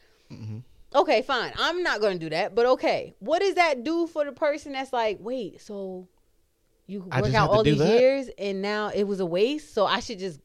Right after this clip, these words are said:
Speaker 2: go to the cutting room table now?"
Speaker 1: Mm-hmm.
Speaker 2: A-, and then you, and then I guarantee you she's gonna come back with this confidence. Congrats, you have this confidence now.
Speaker 1: All right.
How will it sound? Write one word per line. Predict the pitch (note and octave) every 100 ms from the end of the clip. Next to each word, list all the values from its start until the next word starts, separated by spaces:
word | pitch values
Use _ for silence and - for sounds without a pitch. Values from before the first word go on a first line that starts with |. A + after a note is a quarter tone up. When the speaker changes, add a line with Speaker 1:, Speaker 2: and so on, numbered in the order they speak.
| _ _ E3+
Speaker 2:
go | F#3
to | G3 A#3
the |
cutting | - B3 G#3+
room | B3+ B3+
table | B3 C4+ C4
now?" | D4 F#4 G4 F3 D2+ - _ _ G#2
Speaker 1:
Mm-hmm. | F#2+ G#2+ G3+ - - _ _ _ _ _ _ _ -
Speaker 2:
A-, | B3+ - - - - - - _ _ _
and | D#4 F4
then | G4
you, | F4+ C#4
and | D4+
then | F4+ E4
I | C#4
guarantee | A#3 B3+ D#4+ F#4 F#4 D4
you | C4+
she's | C4+ C4+
gonna | B3+ A#3
come | - B3+
back | C#4+ C4
with | C4
this | D#4+ D#4
confidence. | D#4 B3+ B3+ A#3 C4+ C4+ _ -
Congrats, | C#4 B3+ A#3+ B3 - _ -
you | G#3
have | A3+ A3
this | C4
confidence | - A3+ G#3 G3 G3 G3
now. | F#3+ G3
Speaker 1:
All | A3
right. | A2+ G#2